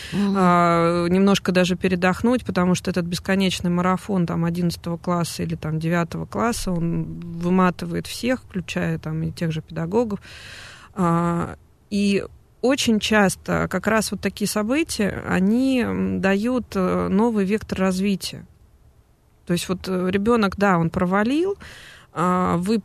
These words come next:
Speaker 2: у вас ощущение там какой-то вселенской катастрофы, а в этот момент выясняется, что у вашего ребенка есть еще сто пятьдесят возможностей, про которые вы не думали именно потому, что на тот момент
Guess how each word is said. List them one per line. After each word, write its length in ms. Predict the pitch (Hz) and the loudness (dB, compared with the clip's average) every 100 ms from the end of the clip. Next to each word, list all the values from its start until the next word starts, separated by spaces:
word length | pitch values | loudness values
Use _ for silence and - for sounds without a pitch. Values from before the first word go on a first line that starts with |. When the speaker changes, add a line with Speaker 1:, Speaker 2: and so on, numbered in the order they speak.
| - | -2
Speaker 2:
у 280 | 185 196 | 0 2
вас 260 | 196 214 190 | 4 2 2
ощущение 640 | 170 - 196 - 214 190 175 | -2 -2 -2 0 0 2 0
там 200 | 170 165 | -2 -4
какой-то 320 | 165 - 170 | -4 -4 -4
вселенской 480 | - 196 185 - - | -2 0 0 -2 -12
катастрофы, 880 | 190 196 196 - 311 381 - 185 - | -8 -4 -4 -2 0 0 -2 -10 -4
а 180 | 180 175 | 0 0
в 60 | 226 | 0
этот 240 | 269 226 | -2 0
момент 420 | 214 214 302 320 | 2 2 2 0
выясняется, 640 | 220 214 - 240 196 - 185 | -2 -2 0 0 0 -2 -10
что 180 | - | -6
у 40 | 190 | 0
вашего 400 | 208 208 - 196 | 0 0 -2 -4
ребенка 480 | 196 214 330 339 214 | -2 0 -2 0 -2
есть 280 | 190 214 202 | -2 -4 -6
еще 220 | - 240 | -4 -4
сто 200 | - 190 | -4 -12
пятьдесят 600 | - 180 196 - 202 - | -12 -6 -6 -2 -4 -4
возможностей, 840 | 175 175 254 330 247 - - 87 - - - - - | -6 -2 -2 0 -2 -4 -8 -16 -16 -20 -20 -20 -6
про 100 | 180 | -4
которые 400 | 180 196 269 254 | 0 2 4 4
вы 200 | 208 208 | 4 2
не 180 | 208 208 | 4 2
думали 460 | 202 294 330 247 202 | 2 2 4 4 4
именно 280 | 240 214 | 4 4
потому, 460 | 185 185 190 202 285 | 2 0 2 2 2
что 200 | - 208 | 0 0
на 120 | 180 | 0
тот 240 | 175 220 208 | 0 -2 0
момент 460 | 185 208 294 349 | 2 2 2 -2